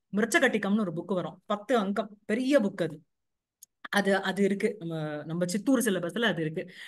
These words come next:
நாடகம் பார்த்தேன்னா உத்தராமச்சரித்தம் வரும், காளிதாசனுடைய சாகுந்தலம் வரும்,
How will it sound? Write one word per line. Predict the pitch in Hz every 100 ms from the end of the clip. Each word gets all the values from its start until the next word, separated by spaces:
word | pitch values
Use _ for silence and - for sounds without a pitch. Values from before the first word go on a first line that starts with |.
| -
நாடகம் | 208 247 302 269 247
பார்த்தேன்னா | 220 202 202 208 277
உத்தராமச்சரித்தம் | 220 240 233 208 190 175 170
வரும், | 165 202 285 - _ _ _ _ _ 214
காளிதாசனுடைய | 226 247 226 220 196 180
சாகுந்தலம் | 180 185 240 208 180 165
வரும், | 160 226 -